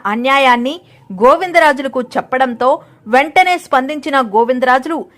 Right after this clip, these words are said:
శ్రీకాకుళం జిల్లా కుల పెద్దలందరితో కలిసి పలాస ఎమ్మెల్యే గౌతి శిరీషాను కలిసి కవితకు చాలా అన్యాయం జరిగింది, కవిత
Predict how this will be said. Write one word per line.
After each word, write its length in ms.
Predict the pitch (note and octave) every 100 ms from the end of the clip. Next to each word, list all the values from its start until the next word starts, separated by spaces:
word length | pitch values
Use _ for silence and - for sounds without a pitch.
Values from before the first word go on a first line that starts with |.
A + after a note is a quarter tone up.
| _ _
శ్రీకాకుళం 600 | D4 - F4 F4 E4 D4+
జిల్లా 300 | C4+ C4+ C4
కుల 320 | C4+ - A3+
పెద్దలందరితో 840 | C4 C4 G#3+ A#3+ G#3+ A#3+ C4+ B3+ A#3+
కలిసి 540 | A3 G3+ G#3 C#4 D#4+ - -
పలాస 320 | A3 B3+ C4
ఎమ్మెల్యే 540 | B3 A3 A3+ A3+ A3+
గౌతి 360 | G3+ G#3 A#3+ B3
శిరీషాను 560 | - A#3 D4 E4 C#4 A3+
కలిసి 460 | A#3 A3+ D#4+ C4 _ _ _ -
కవితకు 600 | C#4+ D#4+ D#4+ D#4 C4+ D#4+ _ _ _ -
చాలా 360 | B3 C#4+ D4 -
అన్యాయం 460 | G3 G#3+ B3+ B3+ A#3
జరిగింది, 500 | A3+ G#3+ A3 A#3+ C#4+ _ _ -
కవిత 440 | B3+ D4+ E4+ D4